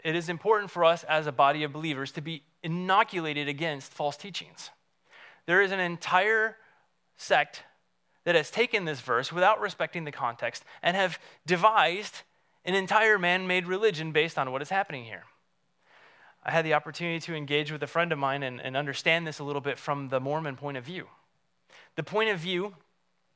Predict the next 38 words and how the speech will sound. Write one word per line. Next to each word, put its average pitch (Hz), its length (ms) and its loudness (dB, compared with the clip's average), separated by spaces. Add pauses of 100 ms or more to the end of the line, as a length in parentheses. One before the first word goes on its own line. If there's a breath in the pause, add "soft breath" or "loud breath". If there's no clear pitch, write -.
(140)
that 156 160 0
they 196 140 4
have 147 260 2
is 151 140 -4
that 151 200 0
this 214 220 4 (160)
verse, 143 560 2
combined 165 460 2
with 196 100 -6
what 160 220 4
Paul 170 240 4
teaches 139 300 -10
in 131 100 -8
Corinthians 143 500 -6
about 120 180 0
the 127 60 -4
baptism 165 480 0
for 151 140 -10
the 123 100 -10
dead, 120 380 0 (280 loud breath)
is 175 260 -2
that 143 300 6 (480 soft breath)
there 170 200 2
needs 214 360 -4
to 214 100 -6
be 165 260 -6
some 233 320 2
action 165 400 -4
taken 156 300 -4
on 139 120 -2
the 139 80 -4
part 170 280 4
of 131 240 -6
those 143 260 0
children 170 480 -2
who 165 100 -2
are 139 120 4
living 143 480 -6